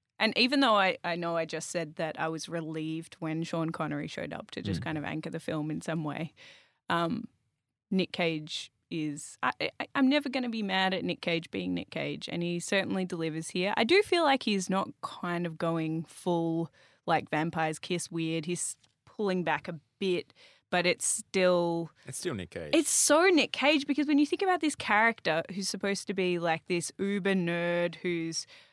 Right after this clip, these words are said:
Speaker 1: um, you know, noodling around on his guitar, somehow manages to also just slip into this, um, you know, extremely, like, like, super mask, like, shouting in everyone's face when he needs to. Like, it,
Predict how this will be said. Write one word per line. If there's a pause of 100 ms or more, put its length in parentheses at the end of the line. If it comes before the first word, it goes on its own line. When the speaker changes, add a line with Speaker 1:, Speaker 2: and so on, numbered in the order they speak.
Speaker 1:
um,
you
know,
noodling
around
on
his
guitar,
somehow
manages
to (480)
also
just
slip
into
this, (220)
um, (380)
you
know,
extremely,
like, (1300)
like, (200)
super
mask,
like,
shouting
in (120)
everyone's
face
when
he
needs
to.
Like,
it,